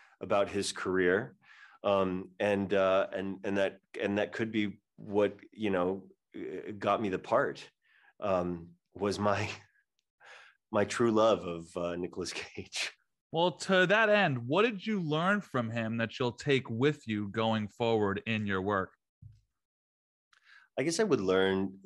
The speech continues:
Speaker 1: that, you know, to just n-, never stop, uh, caring and, and, and to always keep learning and keep,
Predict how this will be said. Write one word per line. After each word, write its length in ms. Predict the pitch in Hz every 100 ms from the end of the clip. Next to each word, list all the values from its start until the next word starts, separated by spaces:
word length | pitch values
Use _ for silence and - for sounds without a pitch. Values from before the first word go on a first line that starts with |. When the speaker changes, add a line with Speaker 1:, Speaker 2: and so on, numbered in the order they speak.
| - -
Speaker 1:
that, 320 | 98 - - -
you 160 | 104
know, 300 | 98 92 92 -
to 140 | - 98
just 640 | 82 107 98 - - - _ _ _ _ _ _ _
n-, 140 | 98 85 -
never 540 | 104 101 104 104 95
stop, 540 | 85 - 90 90 87 _ _ _ _ - _ -
uh, 60 | - - _ _ _
caring 540 | - 87 90 82 76 71
and, 160 | 80
and, 340 | - 50 90 90
and 240 | 95 92
to 120 | - 85
always 320 | 92 95 -
keep 220 | - 80
learning 420 | 87 87 87 82
and 220 | 82 80 -
keep, 260 | 95 92